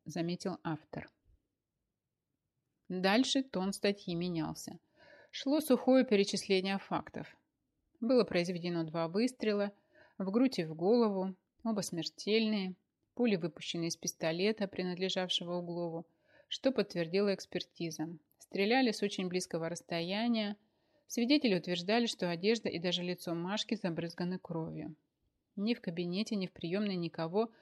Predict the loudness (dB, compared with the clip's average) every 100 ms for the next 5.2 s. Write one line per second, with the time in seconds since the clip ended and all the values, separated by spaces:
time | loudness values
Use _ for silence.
0 | _ -6 -4 -2 -2 0 2 2 0 0
1 | -2 -4 -4 -2 -2 -4 -4 -6 -6 -14
2 | _ _ _ _ _ -10 -10 -2 2 2
3 | 4 2 2 -2 -6 -6 -8 -6 -6 -4
4 | -4 -6 -6 -8 -8 -6 -8 -8 -10 -12
5 | -16